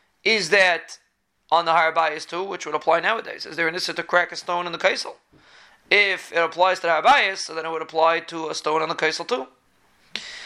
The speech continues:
So he says that the Iker Isser is only on a place where they did Avodah. And therefore, the Har Bayis, there should not be an Isser. But, he says, there's not the regular Isser, but there is an Isser to,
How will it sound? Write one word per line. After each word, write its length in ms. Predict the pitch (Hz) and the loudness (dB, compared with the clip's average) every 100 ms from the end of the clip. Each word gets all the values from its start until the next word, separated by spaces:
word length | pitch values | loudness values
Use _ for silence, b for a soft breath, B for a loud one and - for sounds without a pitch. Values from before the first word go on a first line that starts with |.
| B B B | B B B
So 180 | - 160 | 2 2
he 100 | 156 | 4
says 640 | 240 262 202 196 185 - _ _ _ | 4 6 4 0 -6 -18 _ _ _
that 600 | 165 160 175 175 170 - - _ | -6 0 4 4 0 -10 -20 _
the 240 | 165 - | -6 -2
Iker 400 | 254 262 240 214 | -2 0 2 0
Isser 500 | 240 226 - 170 165 | 0 -4 -2 0 -2
is 200 | - 156 | -2 -6
only 340 | 156 208 208 190 | -2 -2 0 2
on 120 | 170 | 2
a 40 | |
place 360 | 160 175 180 165 | 0 0 0 0
where 60 | 160 | -2
they 100 | 151 | 2
did 120 | 151 | 2
Avodah. 460 | 147 151 139 - - _ _ _ _ B B B _ _ _ _ _ | 2 0 -4 -8 -18 _ _ _ _ B B B _ _ _ _ _
And 200 | 139 147 | 2 4
therefore, 640 | 190 185 180 175 165 156 - 151 | 2 2 2 4 4 2 -4 -2
the 80 | |
Har 200 | 151 156 | 2 2
Bayis, 400 | 160 214 185 175 | 4 4 2 -2
there 100 | - | -6
should 160 | 165 165 | -8 -4
not 200 | 175 - | -4 -4
be 100 | 147 | -8
an 60 | 139 | -6
Isser. 280 | 135 - - _ _ _ _ - B B B B B - | -6 -6 -12 _ _ _ _ -20 B B B B B -20
But, 640 | 127 208 247 202 - - - _ - | 2 8 8 8 2 -12 -20 _ -14
he 200 | 165 175 | -8 -4
says, 580 | - 190 185 165 - - _ | 2 4 2 -2 -10 -16 _
there's 200 | 175 170 | -8 -2
not 220 | 214 214 | -2 -2
the 80 | 180 | 0
regular 440 | 220 269 240 190 | 0 0 -2 -2
Isser, 400 | 180 165 185 185 | -2 -4 -2 0
but 160 | 190 185 | 0 0
there 140 | 202 | 0
is 240 | 311 277 | 0 2
an 100 | 233 | 0
Isser 380 | 240 240 - 175 | -2 -6 -4 -8
to, 320 | - 175 160 | -4 0 0